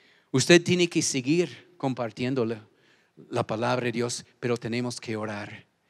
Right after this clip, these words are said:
Y necesitamos un espíritu de intercesión. Un espíritu de intercesión que va a quitar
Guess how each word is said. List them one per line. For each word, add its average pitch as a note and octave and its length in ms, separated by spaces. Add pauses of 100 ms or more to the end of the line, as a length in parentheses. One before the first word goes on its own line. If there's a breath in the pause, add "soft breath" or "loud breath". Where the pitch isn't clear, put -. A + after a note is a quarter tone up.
(220 loud breath)
Y C3 100
necesitamos C#3 580
un B2+ 120
espíritu B2 600
de A2+ 80
intercesión. A2 800 (400 loud breath)
Un E3+ 160
espíritu E3+ 500
de D3 80
intercesión C#3+ 600
que C3 120
va C3+ 160
a C3 100
quitar D3 760